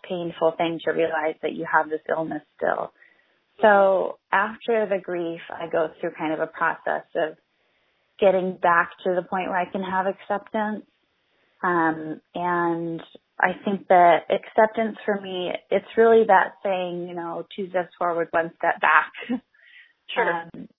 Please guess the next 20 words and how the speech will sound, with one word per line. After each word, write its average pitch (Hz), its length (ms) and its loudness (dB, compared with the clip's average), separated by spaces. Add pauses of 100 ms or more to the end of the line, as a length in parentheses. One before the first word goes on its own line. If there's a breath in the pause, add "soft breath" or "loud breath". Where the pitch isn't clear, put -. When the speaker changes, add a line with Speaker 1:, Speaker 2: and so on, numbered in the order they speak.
(640)
Speaker 1:
you 208 200 -4
know, 185 280 -2
like, 160 380 -2 (1200 soft breath)
I 202 220 -6
move 220 360 0 (120)
forward 202 320 2
in 185 120 0
my 180 220 -8
acceptance - 580 -8
a 185 60 0
lot 175 340 -2
each - 400 -16
time, 170 380 -10
but 175 180 -4
each 175 200 -8 (120)
relapse 160 360 2 (100)
I 160 120 -4
move 160 280 -6
backwards 151 460 0 (120)
just 170 140 -8